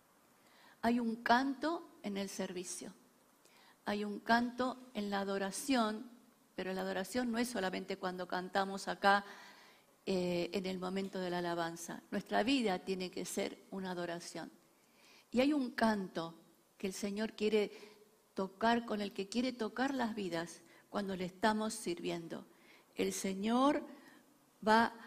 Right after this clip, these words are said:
a hacer justicia con todos los agraviados.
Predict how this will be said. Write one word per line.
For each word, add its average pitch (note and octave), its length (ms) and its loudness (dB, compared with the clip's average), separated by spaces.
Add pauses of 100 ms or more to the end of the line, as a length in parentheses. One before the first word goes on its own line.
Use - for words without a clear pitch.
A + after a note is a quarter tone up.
(420)
a F#3 80 0
hacer B3+ 320 4
justicia G3 800 -4 (180)
con F3 260 -4
todos G#3+ 640 6
los F3 200 -6
agraviados. F3 920 -2